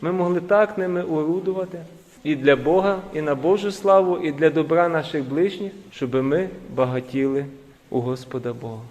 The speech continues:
І нараз виходить так, що, знаєте, ті терпіння постійно будуть. І мені пригадується, знаєте, яка притча про багача і Лазаря.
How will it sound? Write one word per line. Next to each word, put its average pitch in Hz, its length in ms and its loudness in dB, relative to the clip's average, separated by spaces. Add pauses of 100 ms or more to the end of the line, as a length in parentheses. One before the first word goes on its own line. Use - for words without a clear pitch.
(480)
І 170 80 4
нараз 226 360 8
виходить 220 540 8
так, 226 200 6
що, 190 140 -2
знаєте, 202 340 4
ті 220 160 0
терпіння 220 520 6
постійно 220 720 0
будуть. 131 540 -4 (140)
І 170 320 4 (180)
мені 190 200 2
пригадується, 196 760 6
знаєте, 208 320 4
яка 208 220 4
притча 202 540 0 (240)
про 170 480 2
багача 175 500 2
і 180 120 2
Лазаря. 165 580 0